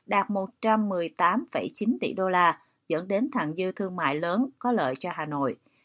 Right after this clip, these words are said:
biến quốc gia Đông Nam Á trở thành một trong những mục tiêu chính của các chính sách tái cân bằng thương mại của ông Trump. Việc Hà Nội cam kết mua thêm một lượng lớn thiết bị quân sự từ Mỹ, theo nhận định của giáo sư Alexander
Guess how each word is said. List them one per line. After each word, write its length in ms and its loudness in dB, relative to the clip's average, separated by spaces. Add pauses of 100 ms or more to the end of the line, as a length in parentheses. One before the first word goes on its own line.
(120)
biến 300 -2
quốc 160 -4
gia 140 2
Đông 180 -4
Nam 160 -4
Á 360 0
trở 180 -6
thành 200 -4
một 240 -6
trong 180 -4
những 200 -2
mục 200 0
tiêu 180 -4
chính 300 0 (100)
của 100 -6
các 220 -4
chính 160 -2
sách 280 -4
tái 280 -2
cân 180 -6
bằng 200 -2
thương 180 -8
mại 180 0
của 120 -6
ông 180 -4
Trump. 300 0 (600)
Việc 160 0
Hà 100 6
Nội 180 4
cam 260 0
kết 180 0
mua 160 2
thêm 220 0
một 180 -6
lượng 220 -2
lớn 340 2
thiết 160 -8
bị 160 -2
quân 140 -6
sự 320 -2
từ 140 -4
Mỹ, 400 -2 (360)
theo 120 2
nhận 240 -2
định 260 0
của 140 -6
giáo 280 0
sư 220 -2
Alexander 760 -4